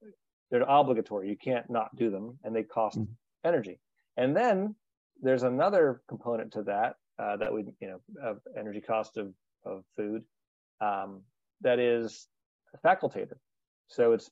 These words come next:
Speaker 1: it's actually using those nutrients to make proteins.
Speaker 2: Yes.
Speaker 1: Um,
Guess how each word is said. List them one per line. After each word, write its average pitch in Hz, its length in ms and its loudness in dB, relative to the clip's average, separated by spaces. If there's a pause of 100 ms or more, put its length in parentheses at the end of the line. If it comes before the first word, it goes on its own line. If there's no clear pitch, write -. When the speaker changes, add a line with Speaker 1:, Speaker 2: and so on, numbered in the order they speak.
Speaker 1:
it's 120 140 -6
actually 120 320 0
using 156 300 8
those 117 140 4
nutrients 117 460 -6
to 117 100 -8
make 117 360 -2 (280)
proteins. 110 600 -2 (520)
Speaker 2:
Yes. 98 300 -2
Speaker 1:
Um, 104 520 -2